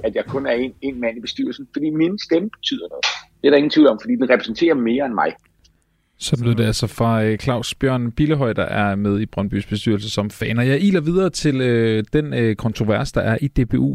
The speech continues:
Speaker 2: Bredde. Det er det sidste, vi når her inden, øh, nyhederne klokken atten. D B U Bredde er en forening, der har seksogtredive millioner kroner, som foreningen skal bruge til at udvikle dansk fodbold. Men Ekstrabladet kunne i sidste uge fortælle, at, øh, samarbejdet er brudt, øh, fuldstændig sammen.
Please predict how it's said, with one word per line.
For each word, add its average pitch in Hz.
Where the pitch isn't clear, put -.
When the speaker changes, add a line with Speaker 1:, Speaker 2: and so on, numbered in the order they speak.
Speaker 2:
Bredde. 147
Det 101
er 120
det 127
sidste, 131
vi 120
når 107
her 107
inden, 104
øh, 107
nyhederne 101
klokken 95
atten. 107
D 151
B 147
U 180
Bredde 165
er 120
en 120
forening, 135
der 110
har 123
seksogtredive 151
millioner 120
kroner, 185
som 143
foreningen 139
skal -
bruge 120
til -
at 101
udvikle 123
dansk -
fodbold. -
Men 131
Ekstrabladet 170
kunne 139
i 127
sidste 156
uge 143
fortælle, 143
at, 95
øh, 92
samarbejdet 117
er 104
brudt, 107
øh, 92
fuldstændig 123
sammen. 113